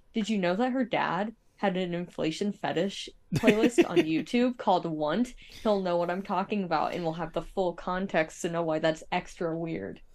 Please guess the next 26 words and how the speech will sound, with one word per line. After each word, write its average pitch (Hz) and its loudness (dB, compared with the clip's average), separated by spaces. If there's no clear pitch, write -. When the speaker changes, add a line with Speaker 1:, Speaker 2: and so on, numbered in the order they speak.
Speaker 2:
So, 147 0
first 202 -2
and 170 -2
foremost, 101 -2
tell 151 0
people 135 0
who 120 2
the 107 0
hell 107 0
this 90 -6
is. - -8
Speaker 1:
Yes. - -2
So, 175 2
very 208 0
kind 285 0
of, 277 -2
like, 240 -2
twenty 214 0
fourteen 226 0
YouTube, 196 2
there 180 2
is 180 -2
a 170 0
really 180 0
popular 175 -2
YouTuber 180 0